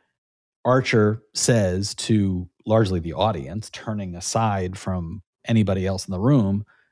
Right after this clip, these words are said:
and kind of to the camera says, "I'm traveling through time."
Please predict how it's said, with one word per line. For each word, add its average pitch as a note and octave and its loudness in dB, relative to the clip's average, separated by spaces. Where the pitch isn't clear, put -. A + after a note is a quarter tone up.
and A2 -2
kind C3+ 0
of F2+ 0
to - 2
the A2 -2
camera B2 0
says, F#2 -4
"I'm - -20
traveling A2+ 0
through A2 -4
time." C3+ -2